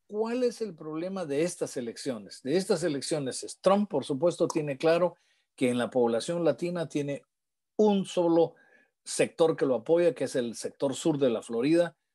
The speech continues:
donde está la población cubana, la población venezolana y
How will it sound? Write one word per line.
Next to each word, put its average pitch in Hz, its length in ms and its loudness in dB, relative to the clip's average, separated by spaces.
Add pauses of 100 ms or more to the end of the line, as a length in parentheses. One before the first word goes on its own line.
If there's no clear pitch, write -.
(140)
donde 127 460 -2
está 139 260 -2
la 139 160 0
población 123 640 -4 (1000)
cubana, 160 640 2 (360)
la 123 180 0
población 120 560 2
venezolana 127 960 0 (380)
y 196 260 2